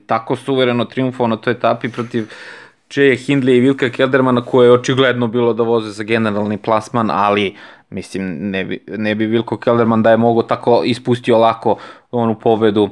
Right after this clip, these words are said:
e, jer videlo se ono, Tao Gegenhardt gleda kao, "Aj, brate, hoćeš sprinteš?", ono, gleda ga kao, "Nema ništa od tebe, odo ja." I eto, on je čovek izgubio dosta vremena na Etni, ali narednih dana posle, od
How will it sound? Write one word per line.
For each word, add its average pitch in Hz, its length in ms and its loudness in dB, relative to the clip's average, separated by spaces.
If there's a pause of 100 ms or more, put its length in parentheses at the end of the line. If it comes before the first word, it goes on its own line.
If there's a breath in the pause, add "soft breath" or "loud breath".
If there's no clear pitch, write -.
(460 soft breath)
e, 104 100 -4
jer 113 420 2
videlo 120 320 2
se 120 140 -4
ono, 110 140 0
Tao 110 220 0
Gegenhardt 110 460 0
gleda 117 200 0
kao, 107 220 -2
"Aj, 107 60 2
brate, 131 260 -2
hoćeš 120 220 -4
sprinteš?", 139 420 -4
ono, 95 140 -8
gleda 98 240 -2
ga 92 120 -6
kao, 95 280 -8
"Nema 104 240 0
ništa 113 220 -4
od - 40 -10
tebe, 101 200 0
odo 98 180 0
ja." 117 200 2 (640 loud breath)
I 117 580 0 (440)
eto, 147 560 -4
on 156 200 2
je 147 160 0
čovek 180 440 0
izgubio 165 460 -2
dosta 254 340 0
vremena 233 400 2
na 135 280 -2
Etni, 160 680 -2
ali 127 320 0
narednih 196 600 -2
dana 214 300 -2
posle, 220 420 -4
od 156 160 -2